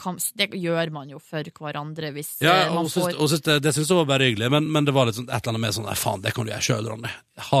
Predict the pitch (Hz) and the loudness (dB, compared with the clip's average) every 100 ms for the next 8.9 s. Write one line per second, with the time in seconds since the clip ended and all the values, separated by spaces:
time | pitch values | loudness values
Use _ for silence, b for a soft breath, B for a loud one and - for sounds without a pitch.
0 | 117 117 - 101 104 101 101 95 - 120 | 4 0 -4 0 2 2 2 0 0 2
1 | 127 - - - 220 185 277 - - 151 | 2 0 -4 0 0 2 -2 -4 -4 2
2 | 165 185 175 185 214 190 170 220 - - | 4 4 2 0 0 0 2 2 0 -2
3 | 226 208 214 190 185 180 - 220 220 208 | 0 2 2 2 2 0 0 4 6 6
4 | 202 208 160 165 190 185 170 170 160 147 | 6 6 2 -2 0 0 2 2 4 4
5 | 165 160 131 139 180 - _ _ _ _ | 4 4 4 6 2 0 _ _ _ _
6 | _ 160 170 156 156 147 160 156 139 139 | _ 2 4 4 0 2 4 6 4 2
7 | 110 98 123 127 120 - 110 147 151 - | 0 2 4 4 2 4 4 4 2 -8
8 | _ _ - 131 156 127 110 107 147 | _ _ -2 0 2 4 4 4 0